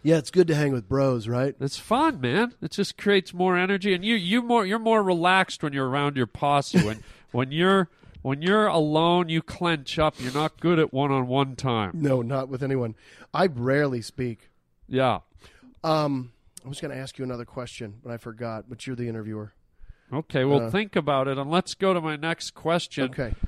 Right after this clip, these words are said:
Speaker 2: Um, tell people why you would make a great Secretary of Defense.
Speaker 1: Secretary of, why I would make a great one? Can I argue against it?
Speaker 2: Well, uh,
Speaker 1: Okay.
Speaker 2: okay.
Speaker 1: Why? Well, for me, the Secretary of Defense, what I would do first and foremost is just,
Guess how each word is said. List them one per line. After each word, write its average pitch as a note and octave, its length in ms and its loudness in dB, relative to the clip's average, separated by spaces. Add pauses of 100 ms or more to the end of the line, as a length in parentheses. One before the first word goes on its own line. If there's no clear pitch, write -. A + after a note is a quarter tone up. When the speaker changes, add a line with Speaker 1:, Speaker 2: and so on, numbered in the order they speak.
(200)
Speaker 2:
Um, D3 480 0 (300)
tell D4+ 320 2
people G#3 480 -2
why E3 240 2
you E3+ 320 -2
would F#3 200 2
make D#3+ 280 -6
a C3+ 60 -6
great C#3+ 420 -2 (260)
Secretary C#3+ 800 -4
of A#2 140 -6
Defense. A#2 680 -8 (520)
Speaker 1:
Secretary E3 640 -4
of, B2+ 80 -6
why D3+ 220 -2
I - 20 2
would D#3+ 120 -2
make D3 180 -2
a C3+ 60 -6
great C#3+ 300 0
one? B2 160 -6
Can D#3 140 -2
I D3 80 -2
argue D#3 380 2
against C#3+ 380 -4
it? D#4 140 -4 (420)
Speaker 2:
Well, A#3 540 2
uh, B2+ 120 -6 (120)
Speaker 1:
Okay. D#3 220 0
Speaker 2:
okay. G#3 120 4
Speaker 1:
Why? A3 280 6
Well, G3 320 2 (540)
for A3 140 0
me, C#4+ 160 4
the A3 140 2
Secretary F3+ 420 -2
of F3+ 60 -2
Defense, E3+ 240 -6
what F3+ 120 -2
I F#3 140 0
would A#3 140 2
do D3+ 180 0
first F3+ 460 -2
and C#3+ 120 -6
foremost F3+ 460 0
is C3 220 -6
just, D3 340 -8